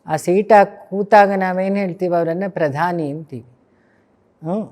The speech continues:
ಅದೇ ಸಿ ಎಂ ಸೀಟಲ್ಲಿ ನಾಳೆ ಇನ್ನೊಬ್ಬ ಬಂದು ಕೂತ್ರು ಅವರಿಗೂ ಅದೇ ಗೌರವ ಸಿ ಎಂ ಪ್ರೋಟೋಕಾಲ್ ಅಂತ ಇರ್ತದೆ. ಅದರ ಅರ್ಥ ಏನು? ಆ ಪೀಠದಲ್ಲಿ ಅಂತಂಥ ಮಹಾತ್ಮರು ಕೂತು ಹೋಗಿದ್ದಾರೆ. ಈಗಿನ ಪೀಠಾಧಿಪತಿಗಳು ಆ ಎಲ್ಲ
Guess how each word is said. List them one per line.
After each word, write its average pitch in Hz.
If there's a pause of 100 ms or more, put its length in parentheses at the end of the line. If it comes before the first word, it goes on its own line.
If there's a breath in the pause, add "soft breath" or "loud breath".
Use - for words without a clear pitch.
(100)
ಅದೇ 180
ಸಿ 208
ಎಂ 233
ಸೀಟಲ್ಲಿ 208
ನಾಳೆ 196
ಇನ್ನೊಬ್ಬ 202
ಬಂದು 208
ಕೂತ್ರು 202
ಅವರಿಗೂ 202
ಅದೇ 208
ಗೌರವ 196
ಸಿ 180
ಎಂ 190
ಪ್ರೋಟೋಕಾಲ್ 170
ಅಂತ 147
ಇರ್ತದೆ. 131
ಅದರ 170
ಅರ್ಥ 160
ಏನು? 165 (400 soft breath)
ಆ 175
ಪೀಠದಲ್ಲಿ 196
ಅಂತಂಥ 190
ಮಹಾತ್ಮರು 185
ಕೂತು 175
ಹೋಗಿದ್ದಾರೆ. 135 (460 soft breath)
ಈಗಿನ 226
ಪೀಠಾಧಿಪತಿಗಳು 202
ಆ 175
ಎಲ್ಲ 175